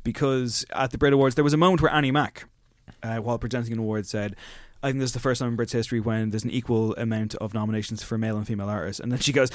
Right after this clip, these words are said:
"Isn't that nice?" And I was like, <laughs> "Yeah, it's nice, but, like, I mean, I don't know, is it a good thing? Is it a bad thing? I don't know. Is it a thing?" Disparity obviously is a thing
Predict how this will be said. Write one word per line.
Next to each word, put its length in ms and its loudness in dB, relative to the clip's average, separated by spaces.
"Isn't 240 6
that 240 8
nice?" 480 4
And 120 0
I 100 4
was 120 2
like, 140 6
<laughs> 280 -2
"Yeah, 220 2
it's 100 -6
nice, 340 -4
but, 180 -6
like, 220 -4
I 40 -6
mean, 280 -6
I 40 -8
don't 100 -6
know, 160 -6
is 140 -10
it 60 -8
a 20 -10
good 180 -6
thing? 300 -2
Is 80 -6
it 20 -4
a 60 -6
bad 180 -2
thing? 300 -2
I 80 -8
don't 160 -6
know. 180 -4
Is 140 -8
it 80 -4
a 40 -6
thing?" 380 -2
Disparity 500 2
obviously 280 4
is 100 6
a 40 0
thing 300 -2